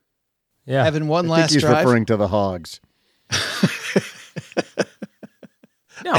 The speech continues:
Speaker 1: no, I was definitely referring to the one last hurrah before you just sail into the sunset.
Speaker 3: <laughs> What?
Speaker 1: All of your advanced ages.
Speaker 3: Why would that appeal to me?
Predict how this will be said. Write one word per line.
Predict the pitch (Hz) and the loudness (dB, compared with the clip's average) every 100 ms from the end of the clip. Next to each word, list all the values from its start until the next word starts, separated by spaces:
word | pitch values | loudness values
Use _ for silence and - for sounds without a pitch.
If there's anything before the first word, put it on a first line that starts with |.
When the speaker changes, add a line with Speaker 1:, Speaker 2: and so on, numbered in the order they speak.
| - - | -2 0
Speaker 1:
no, | - | 2
I | 226 98 | 2 0
was | - | 0
definitely | 170 156 127 | -2 0 0
referring | 104 127 107 | 2 0 0
to | - | -2
the | 104 98 - _ _ _ _ _ _ | 0 0 -2 _ _ _ _ _ _
one | 110 107 | -4 0
last | 104 92 - - | 0 -2 -4 -2
hurrah | 95 90 87 82 _ | 0 0 -2 -4 _
before | - - 95 | -16 -8 -6
you | 92 | -4
just | 95 - - - _ | -6 -8 -12 -16 _
sail | - - 98 107 | -14 -6 -2 -2
into | 104 | -2
the | |
sunset. | - 87 85 90 85 - 85 | -4 -4 -6 -8 -10 -12 -20
Speaker 3:
<laughs> | - - - _ - | -20 -20 -20 _ -4
What? | - - | -2 -4
Speaker 1:
All | 95 | -4
of | 101 107 | -4 0
your | 95 | 0
advanced | 92 92 90 - | 0 0 -2 -2
ages. | 85 80 82 - - - | -2 -2 -2 0 0 -4
Speaker 3:
Why | |
would | 262 220 | -8 0
that | 247 247 | 2 2
appeal | 190 226 247 | 0 0 0
to | 214 | 0
me? | 196 247 277 - | -2 -4 -4 -6